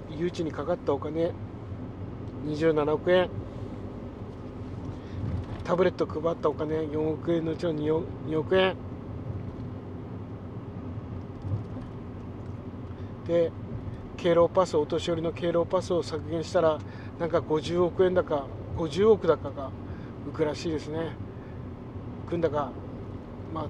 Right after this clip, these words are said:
取らぬ、狸のなんとか、川なんとかで、どうなんだかわかんないんですけど。いやー、本当にお役所って何考えてんのかなって思います。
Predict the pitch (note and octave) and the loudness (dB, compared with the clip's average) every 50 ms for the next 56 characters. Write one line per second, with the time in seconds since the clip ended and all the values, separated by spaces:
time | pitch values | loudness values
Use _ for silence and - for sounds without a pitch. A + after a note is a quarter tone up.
0 | - - - - D#3 E3 D#3+ E3 D#3 D3+ D3 C#3 - - - - - - - - | -8 -8 -8 -4 -2 -2 0 0 0 -2 -2 -4 -8 -10 -10 -10 -10 -10 -10 -10
1 | - - - - - - - - F3 D#3+ D3+ - D3+ D3 D3 D3 C#3+ C3+ C#3+ C#3+ | -8 -8 -8 -8 -8 -8 -6 -4 -4 -2 -2 -2 -2 -2 0 -2 -2 -4 -4 -6
2 | C#3+ - C#3 - D#3 D3+ D3 C3+ - - D3+ D3 D3+ D3 D3 D3+ D3 D3 D3 D3+ | -6 -6 -4 -2 -2 -2 -2 -2 -4 -6 -4 -2 0 0 0 -2 -2 -4 -4 -6
3 | D3 C3 D3+ D3+ D3 C#3 - B2 B2+ - - - - - - - - - - - | -6 -4 -6 -6 -4 -4 -4 -6 -6 -10 -10 -12 -12 -12 -10 -10 -10 -10 -10 -10
4 | - - - - - - - - E3 E3 D#3 D#3 D3+ D3 C#3+ B2+ C#3+ C3+ C3+ - | -10 -10 -10 -10 -10 -10 -8 -4 -2 0 0 0 0 0 -2 -4 -4 -6 -6 -6
5 | D#3+ D#3 D#3+ D#3+ D#3+ D#3 - - - D3+ B2 - - - - - - - - - | -6 -4 -4 -4 -4 -6 -6 -6 -6 -6 -6 -8 -10 -10 -12 -12 -12 -12 -12 -12
6 | - - - - - - - - - - - - - - - - - - - - | -12 -12 -12 -12 -12 -12 -12 -12 -12 -12 -12 -12 -12 -12 -10 -10 -10 -10 -10 -10
7 | - - - - - - - - - - - - - - - - - - - - | -10 -10 -10 -10 -12 -12 -12 -12 -12 -12 -12 -12 -12 -12 -12 -12 -12 -12 -12 -12
8 | - - C#3+ - D#3 E3+ E3+ D#3+ - - E3 D#3 C#3+ C3+ C3 B2+ B2+ A#2+ - - | -10 -6 -4 -2 0 0 0 -2 -4 -6 -6 -6 -6 -6 -6 -8 -8 -8 -10 -8
9 | E3 F3+ F#3 F3+ E3 D#3+ D#3+ D#3+ D#3 - - - E3+ - - - - E3+ D#3 D#3+ | -6 -4 -2 0 2 2 2 2 0 -4 -6 -6 -6 -8 -6 -6 -4 -4 -2 -2
10 | E3 F#3 F3+ - E3+ D#3+ D#3+ E3+ E3+ - - F3 D#3+ D#3 D3 D#3 D3 D3 D3+ D#3 | -2 -2 0 2 2 2 2 0 0 2 0 0 2 2 0 0 -2 -2 -2 -4
11 | D#3+ E3 E3 - - - - - - - - - - - - - - - - - | -4 -4 -6 -8 -12 -16 -16 -16 -16 -16 -16 -16 -16 -18 -18 -18 -18 -18 -18 -18
12 | - - - - - - D3+ C#3+ C#3+ D3+ D#3 D#3 E3 E3+ D#3+ - - - | -16 -16 -16 -12 -10 -8 -6 -4 -4 -2 -2 -2 -2 -4 -4 -6 -12 -16